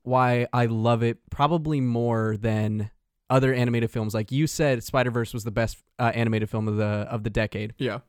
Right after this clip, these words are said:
Speaker 1: The reason why I love this film more is because of the emotional connection that I have to it.
Speaker 2: Totally.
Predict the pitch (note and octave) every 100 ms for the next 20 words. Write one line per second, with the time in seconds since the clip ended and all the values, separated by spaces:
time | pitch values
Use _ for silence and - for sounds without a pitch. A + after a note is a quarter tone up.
0 | _ _ - B2+ A#2+ D#3+ A3 E3+ D3 C3+
1 | C3 A#2 B2 B2 A#2+ A#2 - - A2+ A2
2 | G#2+ G#2+ G#2+ G#2+ - A2 G#2 A2 G#2 G#2+
3 | G#2+ A2+ G#2+ A2+ G#2+ - G#2+ G#2 G#2 G#2+
4 | G2+ - G#2 G#2 - _ - A#2+ A#2 G#2+